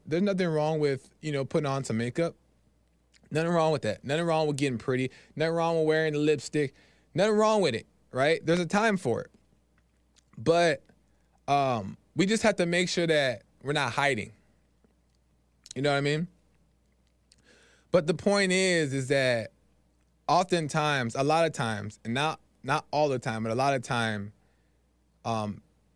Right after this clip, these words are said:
females or, or even males, 'cause I think guys are getting plastic surgery too. I've, I've seen some guys do the plastic surgery thing too. But people do this because they think that they're going to,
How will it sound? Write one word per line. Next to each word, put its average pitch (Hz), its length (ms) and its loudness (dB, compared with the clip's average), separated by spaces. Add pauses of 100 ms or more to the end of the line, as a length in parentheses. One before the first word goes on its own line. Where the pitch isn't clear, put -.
(160)
females 147 760 0
or, 120 140 -4
or 113 360 0
even 165 280 0
males, 151 300 0
'cause 156 80 2
I 160 60 2
think 214 180 0
guys 170 300 4
are 170 40 2
getting 147 220 0
plastic 127 320 -2
surgery 107 340 -2
too. 104 240 -6 (400)
I've, 117 220 -4
I've 135 160 0
seen 165 160 -2
some 139 180 -4
guys 127 280 0
do 120 80 -6
the 110 80 -6
plastic 117 300 -2
surgery 104 260 -4
thing 101 240 -6
too. 92 260 -8 (720)
But 139 160 0
people 185 340 0
do 170 200 2
this 180 220 2
because 135 840 0 (220)
they 151 140 2
think 160 360 -2
that 143 220 2
they're 143 160 2
going 135 440 -4
to, 107 640 -6